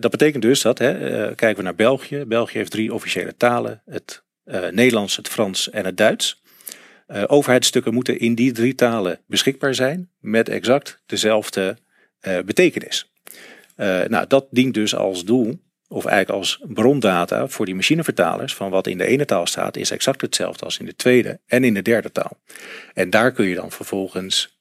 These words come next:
eh, algoritmes op trainen, eh, om die vertalingen voor elkaar te krijgen.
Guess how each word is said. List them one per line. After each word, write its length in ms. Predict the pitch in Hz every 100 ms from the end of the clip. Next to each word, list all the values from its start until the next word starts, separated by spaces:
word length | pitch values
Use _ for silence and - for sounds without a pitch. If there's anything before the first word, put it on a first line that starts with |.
| _
eh, 240 | - 95 104
algoritmes 520 | 117 - 120 127 131
op 120 | 98
trainen, 480 | - 87 87 90 180 _ _ - - _
eh, 220 | - 101
om 120 | 127 113
die 80 |
vertalingen 400 | 98 135 135 104
voor 80 | 101
elkaar 260 | - 87 82
te 80 | -
krijgen. 380 | - - -